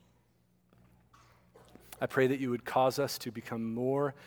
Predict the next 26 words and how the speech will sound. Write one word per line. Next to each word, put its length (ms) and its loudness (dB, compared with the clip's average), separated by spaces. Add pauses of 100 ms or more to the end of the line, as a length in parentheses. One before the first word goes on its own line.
(120)
and 160 -2
more 240 2
deeply 600 -4
in 200 -8
love 320 2
with 340 0
and 160 -6
in 80 -4
obedience 600 -2
to 280 -4 (200)
your 200 0
Son, 420 -2
Jesus, 540 -4
as 160 -10
we 120 -2
read 240 -2
this. 420 -10 (520)
That 100 2
we 120 0
would 140 -2
remember 440 4
the 100 -2
God 360 2 (200)
who 100 -4
became 440 -2
flesh 520 -2